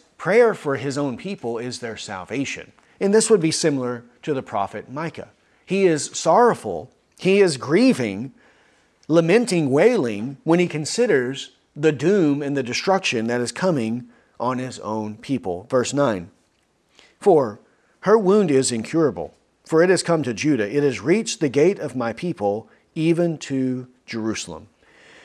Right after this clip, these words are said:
Her wound is incurable. That is her sin. Her sin is so great that God has determined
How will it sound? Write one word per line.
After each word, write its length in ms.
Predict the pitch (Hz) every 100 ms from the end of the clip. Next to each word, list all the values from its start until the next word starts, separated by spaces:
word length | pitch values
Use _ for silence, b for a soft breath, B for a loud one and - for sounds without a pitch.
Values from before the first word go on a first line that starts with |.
| b b b b b
Her 180 | - 208
wound 420 | 226 190 170 147
is 500 | 151 143 143 139 131 - _
incurable. 1080 | 143 131 131 135 131 _ - 131 113 85 69 - _ _ _ _ _
That 180 | 160 170
is 180 | 180 156
her 160 | 147 156
sin. 520 | - - 165 101 85
Her 160 | - 160
sin 320 | - 196 226
is 140 | 190
so 220 | - 175 156
great 520 | 123 143 110 107 - _ _ _ _ _ -
that 300 | 160 151 143
God 320 | 147 190 214
has 360 | 151 175 165
determined 760 | 131 131 - 190 170 104 95 110